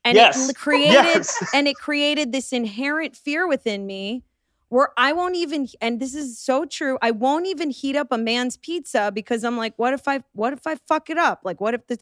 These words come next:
Speaker 1: crust is soggy?" And so just based off the information we have now, it sounds, it sou-, I don't wanna use the word emasculating 'cause I don't think I'm someone that can use that word because I am not a man. Um, but I, it sounds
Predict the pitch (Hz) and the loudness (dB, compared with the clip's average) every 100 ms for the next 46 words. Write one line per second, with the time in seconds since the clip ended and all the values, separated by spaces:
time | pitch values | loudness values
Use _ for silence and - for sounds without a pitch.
0 | _ 269 262 247 269 247 254 240 240 233 | _ 0 0 -2 -10 -4 0 0 0 -10
1 | _ - _ _ _ 247 254 - 262 247 | _ -20 _ _ _ -2 -2 0 2 4
2 | 226 220 _ _ _ _ 175 294 320 320 | 2 -2 _ _ _ _ 0 2 2 2
3 | 277 285 277 269 247 247 233 240 233 - | 0 0 0 -2 0 -4 -2 -2 -4 -4
4 | 226 214 196 185 226 294 262 220 202 190 | -4 -2 -2 -2 -2 0 0 -2 -2 -4
5 | - 220 214 - 277 302 320 302 - - | -6 -8 -8 -4 0 2 0 -4 -8 -16
6 | _ _ _ _ 269 - - 370 302 277 | _ _ _ _ -8 -6 -4 -2 0 0
7 | 359 370 302 254 247 208 220 233 - 208 | -2 -6 -6 -2 -2 0 -2 -2 -4 -4
8 | 196 190 185 - 208 233 - 208 196 185 | -4 -8 -8 -2 0 0 -4 -6 -6 -8
9 | - 208 202 175 - 285 262 208 175 156 | -8 -8 -6 -10 -8 -6 -4 -4 -6 -4
10 | 175 180 226 208 190 175 151 160 170 139 | -4 -4 -6 -8 -6 -6 -6 -8 -8 -8
11 | 135 101 165 247 _ _ _ - 240 220 | -10 -10 -10 -10 _ _ _ 0 2 2
12 | 196 156 - 247 240 - 247 _ _ 233 | -2 -8 -2 0 0 0 -2 _ _ -6
13 | 240 - 339 392 392 302 - - | -6 -4 -2 -2 -6 -10 -16 -20